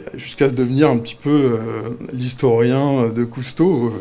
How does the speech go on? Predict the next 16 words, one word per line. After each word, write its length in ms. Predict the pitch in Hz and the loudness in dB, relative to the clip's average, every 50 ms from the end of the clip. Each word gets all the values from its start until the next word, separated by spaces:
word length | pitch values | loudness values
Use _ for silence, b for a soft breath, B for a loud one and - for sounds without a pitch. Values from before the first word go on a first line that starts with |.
| - 123 | -4 -2
au, 40 | 123 | -2
au 60 | 120 | -2
point 260 | 117 - 139 135 131 | -2 -2 0 0 2
d'être, 380 | 120 113 110 - - - - 110 | 0 0 -2 -6 -12 -10 -10 -8
euh, 320 | 104 101 101 98 98 101 110 | -8 -6 -8 -8 -8 -8 -8
reconnu 540 | 110 107 107 113 - - 123 117 127 131 127 | -8 -8 -8 -10 -8 -6 -6 -4 -4 -4 -2
comme 300 | 131 127 117 117 113 113 | -2 -2 0 0 -2 -2
tel 300 | - 135 123 127 123 117 | -2 -2 0 0 -2 -2
par, 340 | - 110 98 101 104 98 92 B B B B B B B B B | -4 -6 -6 -6 -6 -10 -12 B B B B B B B B B
par 140 | - 98 95 | -6 -4 -4
Madame 280 | 104 110 117 120 120 117 | 0 0 0 0 0 -2
Cousteau 400 | 120 - 117 - - 127 123 120 | -4 -10 -16 -10 -6 -4 -4 -2
elle-même. 420 | 113 113 123 143 165 165 156 131 117 - B B B B B B B B B B B B B B B B B _ _ - - | -2 -2 0 0 0 0 0 -4 -8 -12 B B B B B B B B B B B B B B B B B _ _ -12 -6
Et 200 | - 117 117 117 | -2 0 0 4
donc, 320 | 120 156 175 180 175 - | 6 6 6 6 6 4
euh, 680 | 135 120 120 123 120 117 113 113 110 110 - - - | 4 4 4 4 2 2 0 -4 -4 -6 -8 -8 -8